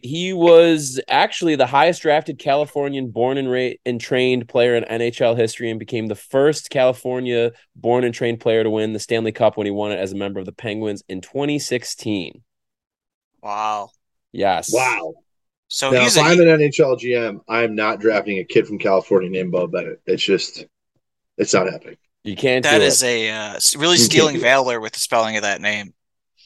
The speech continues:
Speaker 1: Where the hell is
Speaker 3: Yeah,
Speaker 1: this?
Speaker 3: you're not
Speaker 1: Oh.
Speaker 3: Cajun. You're from Ir-, Irvine. Get out of here.
Speaker 1: Let me
Speaker 2: Yeah.
Speaker 1: find this really quick. When was he drafted? Because now it's bothering me.
Speaker 2: I feel like I remember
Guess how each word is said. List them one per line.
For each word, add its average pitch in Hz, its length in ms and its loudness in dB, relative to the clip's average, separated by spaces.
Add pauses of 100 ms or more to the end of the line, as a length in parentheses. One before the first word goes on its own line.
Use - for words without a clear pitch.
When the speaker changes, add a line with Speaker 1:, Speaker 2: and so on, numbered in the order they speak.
(360)
Speaker 1:
Where 185 200 -12
the 196 120 -8
hell 180 240 -2
is 151 80 8
Speaker 3:
Yeah, 175 160 6
Speaker 1:
this? - 80 -14 (140)
Speaker 3:
you're 170 160 6
not 151 120 2
Speaker 1:
Oh. - 20 -8
Speaker 3:
Cajun. 110 460 -2 (400)
You're 127 120 4
from 139 240 4
Ir-, 127 100 6
Irvine. 104 460 4 (180)
Get 123 120 6
out 110 120 2
of 95 60 0
here. 95 160 -4 (1040)
Speaker 1:
Let 165 100 2
me 185 80 6
Speaker 2:
Yeah. 120 240 4
Speaker 1:
find 131 180 2
this 113 220 0
really 104 220 2
quick. 98 440 0
When 165 220 -4
was 170 160 -4
he 131 140 -6
drafted? 90 680 -4
Because 104 220 -14
now 113 160 -4
it's 110 120 -4
bothering 90 440 -4
me. 80 240 -12 (1040)
Speaker 2:
I 143 80 4
feel 269 240 0
like 269 180 4
I 160 80 6
remember 143 380 0